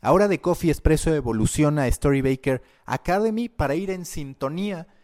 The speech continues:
con la apuesta que realicé junto con Mario de la Rosa en lo que respecta al curso de creación de marca personal para storytellers y creativos que presenté y que gracias a ustedes fue un éxito.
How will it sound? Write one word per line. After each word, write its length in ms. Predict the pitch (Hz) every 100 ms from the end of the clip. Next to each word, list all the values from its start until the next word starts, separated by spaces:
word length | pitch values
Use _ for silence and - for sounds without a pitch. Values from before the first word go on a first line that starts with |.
| _ -
con 240 | 139 135
la 120 | 127
apuesta 440 | 123 - 151 - 139
que 140 | -
realicé 640 | 110 101 101 - 127 - _ _ -
junto 380 | 123 120 107
con 160 | - 107
Mario 340 | 113 123 123
de 120 | 110 92
la 100 | 92
Rosa 520 | 117 117 - 117 - _ _ -
en 300 | 120 139 -
lo 140 | 110
que 100 | -
respecta 540 | 101 101 - 113 - 120
al 300 | - 120 113
curso 360 | 131 123 -
de 280 | 110 95 90
creación 560 | - 98 95 - 120 117
de 80 | 104
marca 500 | 107 101 - 107 -
personal 480 | 95 - 101 104
para 180 | - 95
storytellers 680 | - 117 110 - 104 98 -
y 40 |
creativos 640 | 95 92 - 107 104 101 - _ _
que 120 | 107
presenté 520 | 95 95 107 98 139
y 80 | 160
que 140 | - 98
gracias 420 | 101 104 113 104
a 40 |
ustedes 540 | 90 - 98 95 - - _ _ _
fue 220 | _ - 117
un 180 | 98
éxito. 460 | 87 - 92 - -